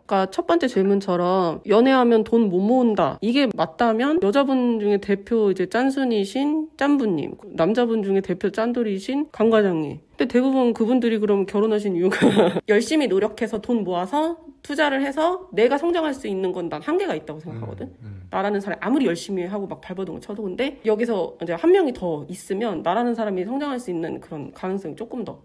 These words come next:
Speaker 1: 열리는 거니까.
Speaker 2: 저는 절대로 유튜브를 할 성격이 아니었어요.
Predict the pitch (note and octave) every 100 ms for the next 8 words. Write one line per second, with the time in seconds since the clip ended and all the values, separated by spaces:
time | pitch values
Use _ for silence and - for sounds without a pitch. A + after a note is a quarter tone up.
0 | - G3+ A#3 G#3 D#3 D3 - D3+ E3+ -
1 | C3+ C#3 - G#3 F#3+ D#3 A2+ A2+ - F3
2 | D#3+ C#3+ D#3+ E3 F#3 F#3 G3 D#3 F#2 F#2
3 | B2+ B2 - F#2+ F2 E2 E2